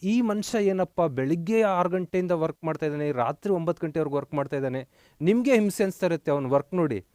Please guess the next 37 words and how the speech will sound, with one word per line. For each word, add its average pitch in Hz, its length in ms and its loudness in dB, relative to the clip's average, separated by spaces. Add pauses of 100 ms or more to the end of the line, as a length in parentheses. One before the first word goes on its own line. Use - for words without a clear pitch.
(220)
but 151 160 -2
ಅವನಿಗೆ 175 260 -2
ಹಿಂಸೆ 170 300 -2
ಅನಿಸ್ತಾ 151 240 -4
ಇರಲ್ಲ. 135 160 -2 (120)
He 151 100 -2 (120)
enjoyed 185 460 -4
that. 117 300 -4 (420)
ಆ, 143 120 -4 (100)
ಇವರು 220 540 4 (240)
ನಮಗೆ 240 440 0
ಇದು 226 80 0
ನೋಡೋದಕ್ಕೆ 214 460 2
ಹಿಂಸೆ 196 180 0
ಅನಿಸ್ತಾ 190 260 0
ಇದೆ, 131 280 -2 (280)
but 143 140 0
ಅವ್ರು 180 200 4
ಅದು 170 100 -2
ಹಿಂಸೆ 160 260 -2
ಮಾಡ್ಕೊಂಡಿಲ್ಲ. 131 640 -4 (320)
ಇದು 151 180 -2
ಬಿಲೀಫ್ 131 360 0
ಸಿಸ್ಟಮ್. 107 380 -10 (140)
ನಂಬಿಕೆಯ 175 640 0 (400)
ಒಂದು 131 180 -4
ವ್ಯವಸ್ಥೆಯನ್ನು 160 580 -2
ಚೆನ್ನಾಗಿ 170 480 -6
ಬಲಿಪಡಿಸ್-, 147 480 -4
ಬಲಿಷ್ಠಪಡಿಸ್ಕೊಂಡ್ರೆ 120 840 -6
ನೀವು, 110 360 -4 (360)
ನೀವು 127 200 -4
ಏನ್ 160 360 0
ಬೇಕಾದ್ರೂ 139 340 -2
ಆಗ್ಬೋದು 117 300 -6
ಅನ್ನೋ 170 120 -6
ಎಕ್ಸಾಂಪಲ್. 101 460 -10